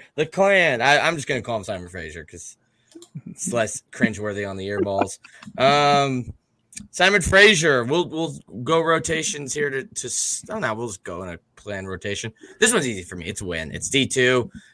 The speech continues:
Maybe see some struggles with some rust with some quarterbacks, but then again, Simon Fraser hasn't played in two years, so they're gonna be way more rusty than us. Honestly, this could be one of those games where we're like, "Yikes,"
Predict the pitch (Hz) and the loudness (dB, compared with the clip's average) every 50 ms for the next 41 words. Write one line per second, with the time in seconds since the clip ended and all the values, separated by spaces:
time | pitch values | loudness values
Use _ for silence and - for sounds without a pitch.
0 | _ - - 139 151 151 151 - - 151 127 156 135 - - 139 135 131 135 139 | _ -2 4 4 4 6 6 2 0 0 -2 -6 -6 -4 0 0 0 0 0 -4
1 | 131 135 127 - 123 117 120 123 127 - - 127 - - 120 104 - 127 131 123 | -4 -4 -6 -8 -6 -2 0 0 -2 -2 -4 -10 -10 -8 -10 -8 -6 -4 -4 -2
2 | 123 131 131 131 131 - - 123 107 120 156 160 160 160 147 160 165 165 160 156 | 2 4 4 4 4 2 -4 -8 2 6 8 8 8 8 4 6 8 8 8 8
3 | 156 156 147 _ _ _ _ _ _ _ - - - 160 175 156 - 175 175 143 | 8 4 -2 _ _ _ _ _ _ _ -6 2 2 2 2 4 4 4 4 4
4 | 143 151 139 127 113 98 - 139 143 143 139 123 123 113 - - 127 123 123 127 | 4 0 -2 -2 -6 -6 -2 2 4 4 4 4 0 -4 -6 -4 -4 -2 0 2
5 | 131 131 120 107 98 - 117 120 131 131 123 120 117 104 101 120 131 131 127 127 | 4 4 4 2 0 -2 -2 -2 0 0 0 0 -2 -2 0 0 2 2 2 0
6 | 127 120 123 127 127 - - 113 113 110 110 117 123 135 - - _ _ _ _ | 0 2 2 2 2 0 -4 -4 -2 -2 0 0 0 0 -2 -2 _ _ _ _
7 | _ _ _ - - 123 135 156 175 185 165 - 208 214 208 147 156 151 - - | _ _ _ -8 -4 0 2 2 2 2 2 2 0 0 0 -2 -4 -6 -6 -6
8 | 156 151 147 151 156 151 147 123 - 135 139 143 156 139 120 120 120 127 139 143 | -8 -6 -4 -4 -4 -4 -4 -4 -4 -4 -4 -2 -4 -6 -6 -6 -4 -2 -2 0
9 | 139 131 127 113 101 _ _ _ _ _ - 101 104 120 120 123 127 110 - - | 2 2 0 0 -2 _ _ _ _ _ -14 -6 2 4 6 6 6 4 0 -4
10 | - - - - | -4 -4 -4 -4